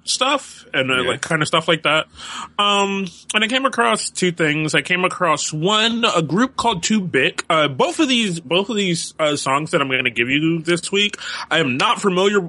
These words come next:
Speaker 1: very much familiar with the artist. Like I said, I, I kinda set out with an intent to find something new. Um, and that's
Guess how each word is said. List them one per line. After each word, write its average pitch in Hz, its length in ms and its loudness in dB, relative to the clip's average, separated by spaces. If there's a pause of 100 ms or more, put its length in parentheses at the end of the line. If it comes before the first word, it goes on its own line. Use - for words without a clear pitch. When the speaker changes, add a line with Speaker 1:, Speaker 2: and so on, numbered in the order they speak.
(140)
Speaker 1:
very 170 280 0
much 175 240 0
familiar 165 400 0
with 160 160 0
the 123 120 2
artist. 160 420 2
Like 139 160 0
I 123 40 4
said, 151 200 2
I, 120 280 2
I 127 40 2
kinda 196 260 0
set 170 300 0
out 160 300 2 (320)
with 156 180 2
an 151 100 2
intent 135 680 -2 (160)
to 156 120 0
find 147 380 0
something 123 400 0
new. 104 340 0 (120)
Um, 123 240 2
and 120 100 0
that's 143 240 -2